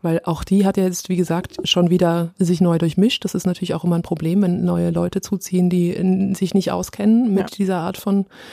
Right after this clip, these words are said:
Speaker 1: Phänomenen
Speaker 2: Verloren.
Speaker 1: und dann auch irgendwie sich nicht richtig verhalten. Zudem gibt es immer die Problematik des Warnens. Ja, also man, natürlich muss die Regierung eher so warnen, dass die Leute sich auch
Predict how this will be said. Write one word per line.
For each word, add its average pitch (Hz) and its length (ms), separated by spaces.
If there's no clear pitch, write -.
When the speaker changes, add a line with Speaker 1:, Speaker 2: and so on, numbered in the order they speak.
Speaker 1:
Phänomenen 208 640
Speaker 2:
Verloren. - 20
Speaker 1:
und 190 360
dann 185 180
auch 180 220
irgendwie 180 580
sich 185 200
nicht 190 200
richtig 180 320
verhalten. 190 680
Zudem 175 300
gibt - 180
es 165 80
immer 185 220
die 190 60
Problematik 165 680
des 160 220
Warnens. 226 640
Ja, 190 340
also 175 240
man, 175 300
natürlich 185 440
muss 196 320
die 175 320
Regierung 180 840
eher 196 320
so 180 300
warnen, 180 420
dass 175 180
die 190 100
Leute 175 400
sich 175 320
auch 175 320